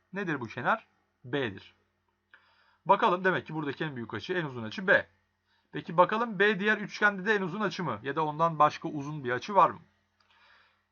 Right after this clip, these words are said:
A D C üçgenine geliyorum. Elli beş, altmış ve altmış beş. Buradaki en uzun açı da, en büyük açı daha doğrusu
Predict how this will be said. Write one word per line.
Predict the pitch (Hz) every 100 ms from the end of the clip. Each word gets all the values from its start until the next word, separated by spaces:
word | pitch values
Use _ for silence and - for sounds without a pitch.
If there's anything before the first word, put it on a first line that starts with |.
| -
A | 170 214 214
D | 202 196
C | 202
üçgenine | 208 - 190 196
geliyorum. | 190 156 127 170 196
Elli | - 160 170 180
beş, | 214 - -
altmış | 143 - - 208 180
ve |
altmış | 170 156 -
beş. | 135 104 - - - - -
Buradaki | 160 185 185 220
en | 202 220
uzun | 208 156 139
açı | 139 120
da, | 131 202 226 -
en | 143 151 - _
büyük | 127 156 160
açı | 131 123
daha | 113 110
doğrusu | 110 104 113